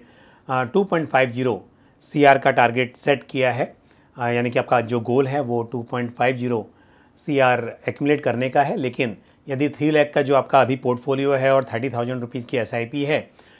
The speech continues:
यदि मैं ट्वेल्व परसेंट के सीएजीआर पर कैलकुलेट करूँ तो ट्वेल्व ईयर्स में around वन सीआर इकट्ठा हो पाएगा। और जहाँ तक सुकन्या समृद्धि योजना की बात है, आप, अ, फिफ्टी थाउजेंड रुपीज़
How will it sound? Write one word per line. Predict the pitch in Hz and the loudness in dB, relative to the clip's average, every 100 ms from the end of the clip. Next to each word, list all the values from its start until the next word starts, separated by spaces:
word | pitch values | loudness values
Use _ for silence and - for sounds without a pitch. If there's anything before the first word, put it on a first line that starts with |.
| _ 147 | _ -6
यदि | 160 | -4
मैं | 175 | -4
ट्वेल्व | 170 170 180 | 4 4 4
परसेंट | 175 - 170 165 | 0 0 -2 -2
के | 165 | -4
सीएजीआर | 151 156 147 151 147 | -2 -4 0 0 0
पर | 151 | -2
कैलकुलेट | 139 123 143 143 | -4 -4 0 0
करूँ | 147 180 139 - _ _ - | 4 4 2 -4 _ _ -2
तो | 175 | -2
ट्वेल्व | - 147 147 185 156 | 0 6 8 8 4
ईयर्स | 147 143 135 | 4 4 2
में | 151 190 - _ _ _ - | -2 -4 -8 _ _ _ 2
around | 143 170 170 | 2 4 0
वन | 110 151 185 | 0 0 0
सीआर | - 139 139 127 - _ _ _ | -6 2 4 4 2 _ _ _
इकट्ठा | 143 139 - 214 | -8 -6 2 2
हो | 196 151 | 4 2
पाएगा। | 123 98 90 - _ _ | 0 -2 -8 -18 _ _
और | 156 | 0
जहाँ | 147 160 | 2 0
तक | 175 | -2
सुकन्या | 165 160 147 156 175 | -4 -6 -2 0 0
समृद्धि | 175 151 143 143 147 | -2 -4 -4 -2 0
योजना | 135 156 151 | 0 0 0
की | 165 | -2
बात | 135 135 139 | 2 2 2
है, | 165 | -2
आप, | 180 127 127 _ | 0 -2 -4 _
अ, | 123 | -4
फिफ्टी | 120 123 151 | -2 -6 -4
थाउजेंड | 131 135 147 | -4 -2 -4
रुपीज़ | 131 143 139 | -4 -6 -8